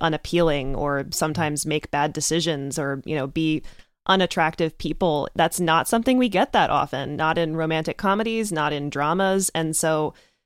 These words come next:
to see that happen with her in this film, but also to see her not really be villainized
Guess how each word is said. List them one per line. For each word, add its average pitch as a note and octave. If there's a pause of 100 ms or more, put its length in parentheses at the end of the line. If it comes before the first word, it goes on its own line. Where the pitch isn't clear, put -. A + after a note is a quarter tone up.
(120)
to G#3+
see A#3 (100)
that F#3
happen G3
with F#3+
her F#3
in F3
this E3+
film, F3 (160)
but -
also A#3
to B3
see A#3+
her B3+
not F#3+
really A3
be G3
villainized D3